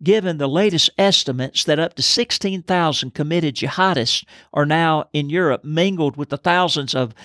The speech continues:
migrants who have poured over the European open borders, those threats seem more real than ever. And with a video camera recording the scene of the execution,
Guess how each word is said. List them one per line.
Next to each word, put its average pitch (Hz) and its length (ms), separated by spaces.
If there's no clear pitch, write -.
migrants 143 600
who 156 80
have 139 200
poured 170 340
over 151 240
the 127 100
European 151 640
open 127 380
borders, 135 520
those 180 320
threats 185 400
seem 151 240
more 156 320
real 151 320
than 131 160
ever. 156 480
And 127 260
with 156 200
a 127 80
video 151 380
camera 156 420
recording 151 480
the 135 80
scene 175 280
of 135 120
the 139 120
execution, 156 800